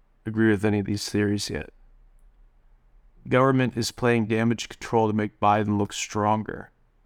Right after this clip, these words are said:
I don't know. I don't think they have to shoot something out of the sky to make him look strong. Just keep him off T V for a few days.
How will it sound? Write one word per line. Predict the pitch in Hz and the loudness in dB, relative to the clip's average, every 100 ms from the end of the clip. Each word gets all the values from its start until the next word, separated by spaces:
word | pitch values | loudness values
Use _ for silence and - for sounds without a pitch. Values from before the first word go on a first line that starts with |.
| _ _ _ - | _ _ _ -4
I | 160 | 0
don't | 170 | 2
know. | 165 156 104 | 4 4 2
I | 127 | 0
don't | 139 | -2
think | 139 | -2
they | 139 | 0
have | 127 | 0
to | 123 | 0
shoot | - 135 123 | -4 -4 -4
something | - 113 113 | -4 0 2
out | 107 | 2
of | 98 | 0
the | 95 | -4
sky | - 110 107 104 | -2 2 2 2
to | |
make | 101 101 - | 0 -2 -2
him | 104 | -2
look | 92 | -2
strong. | - - 104 57 - - _ _ _ _ _ _ - | -4 -4 -2 -2 -8 -16 _ _ _ _ _ _ -14
Just | 120 - _ _ | -14 -16 _ _
keep | - 135 | -4 -2
him | 123 | 0
off | 120 127 | 0 0
T | - 120 | -2 -2
V | 107 117 | 0 0
for | 117 - | -2 -6
a | - | -10
few | - - | -6 -6
days. | - - - - - | -6 -8 -10 -10 -14